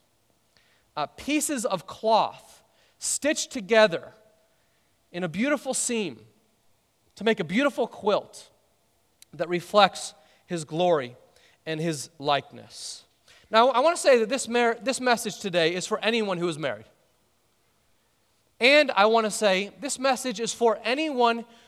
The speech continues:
who hopes to be married someday. Do you, do you hope to be married someday? This message is for you.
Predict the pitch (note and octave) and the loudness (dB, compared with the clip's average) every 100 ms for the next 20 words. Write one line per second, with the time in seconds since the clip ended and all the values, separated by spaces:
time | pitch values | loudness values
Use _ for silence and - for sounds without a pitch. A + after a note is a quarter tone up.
0 | _ C4+ B3 G#3+ D4 F4 - - F3+ E3+ | _ -8 -4 4 4 4 -6 -6 -6 -2
1 | F3 D#3 D3+ - F3 D3+ B2 G#2 _ _ | 0 0 -2 -2 -2 0 -4 -6 _ _
2 | _ _ _ _ _ _ _ _ - A#3 | _ _ _ _ _ _ _ _ -10 -8
3 | F3+ A#3 B3+ C#4 C4+ B3+ C4 A#3 G3 D3 | -6 -2 2 0 -2 -2 0 0 -4 -6
4 | C3 D3+ F3 G#3+ G3+ F#3 - D3+ | -6 -8 -6 -8 -8 -14 -12 -12